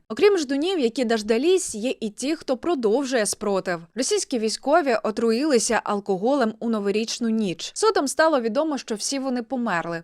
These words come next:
повідомили сили спротиву. Це вже не перший випадок масового отруєння в Маріуполі.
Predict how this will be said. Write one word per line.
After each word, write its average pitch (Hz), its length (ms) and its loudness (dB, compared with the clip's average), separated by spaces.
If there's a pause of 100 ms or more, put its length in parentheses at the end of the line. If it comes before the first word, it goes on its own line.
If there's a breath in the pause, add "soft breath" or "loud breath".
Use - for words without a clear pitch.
(100)
повідомили 175 520 -4
сили 170 280 -6
спротиву. 165 640 -8
Це 330 120 2
вже 302 200 0
не 285 160 -2
перший 262 520 0
випадок 240 500 -4
масового 220 680 -2
отруєння 202 520 -2
в 185 40 -6
Маріуполі. 185 640 -4